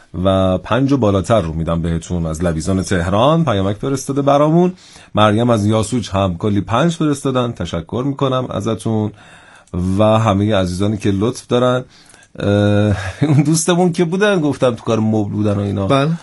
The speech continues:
Speaker 1: گفتن که اونای اصلاً از جنس مبلمان سر در نمیارن و رقبا من رو هم می‌شناسن که برم پیششون اینا دیگه.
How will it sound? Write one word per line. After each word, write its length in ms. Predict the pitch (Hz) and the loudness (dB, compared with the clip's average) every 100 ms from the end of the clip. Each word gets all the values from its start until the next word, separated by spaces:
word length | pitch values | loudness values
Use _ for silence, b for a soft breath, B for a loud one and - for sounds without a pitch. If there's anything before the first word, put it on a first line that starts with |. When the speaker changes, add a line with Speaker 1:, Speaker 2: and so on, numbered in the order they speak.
| B _ | B _
Speaker 1:
گفتن 400 | - - 143 151 | -10 -6 -4 -2
که 80 | 160 | -2
اونای 280 | 147 143 156 | -2 -2 0
اصلاً 420 | 127 - 143 147 | -2 -2 -2 -2
از 140 | 131 | -2
جنس 280 | 135 151 151 | -2 -2 0
مبلمان 360 | 147 123 117 147 | -2 0 2 0
سر 320 | - 127 156 | 2 2 4
در 200 | 143 147 | 2 2
نمیارن 540 | 147 160 151 117 107 | 2 2 4 4 2
و 200 | 101 110 | 2 2
رقبا 260 | 107 110 127 | 2 0 0
من 220 | 139 135 | 0 2
رو 80 | 139 | 2
هم 100 | 143 | 0
می‌شناسن 540 | 131 135 139 127 98 | 0 -4 -6 -4 -4
که 140 | 90 98 | -4 -6
برم 320 | 90 90 90 | -4 -4 -4
پیششون 500 | - 98 92 - 92 | -6 -8 -8 -8 -6
اینا 280 | 95 110 131 | -4 -2 -4
دیگه. 300 | 113 107 | -4 -6